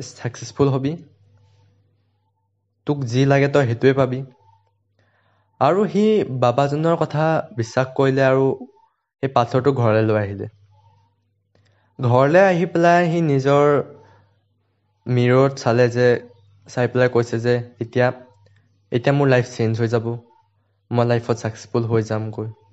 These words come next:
আৰু সি সেই পাথৰটো এখন ৰুমালত বান্ধি ল'লে। বান্ধি পেলাই সি সদায় সেই পাথৰটোক নিজৰ ক'ডত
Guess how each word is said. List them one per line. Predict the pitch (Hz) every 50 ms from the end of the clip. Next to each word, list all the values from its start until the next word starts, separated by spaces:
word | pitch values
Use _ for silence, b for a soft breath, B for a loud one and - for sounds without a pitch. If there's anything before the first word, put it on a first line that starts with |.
| _ _ _ _ _ _ _ _ _ _ _ _ _ _ _ _ _ _
আৰু | - 117 139 151 165 202 160
সি | 143 160 180 202 220 190 -
সেই | - 147 196 208
পাথৰটো | 208 - 147 131 135 - - 160 160 156 165 170 170 180 190 196 - - -
এখন | - 120 - 139 139
ৰুমালত | 127 120 120 117 123 131 131
বান্ধি | 123 120 117 113 123 123
ল'লে। | 120 113 113 123 156 - - b b b b b b b -
বান্ধি | 123 120 131 139 139
পেলাই | 139 151 156 165 170 156
সি | 131 165 180 185 170 - - - - -
সদায় | - - 123 120 120 147 160 185 208 220 - - _ _ _ _ _ _ _ _ _ _ _ _ _
সেই | 165 175
পাথৰটোক | 170 - 123 - 147 143 139 139 170 165 165 - - - - - - _ -
নিজৰ | 123 123 117 131 135 139 147 147 - - - - _ _ _ _ _ _ - 117 113 - _ _ _ _ _ _ _ -
ক'ডত | 135 127 127 135 143 160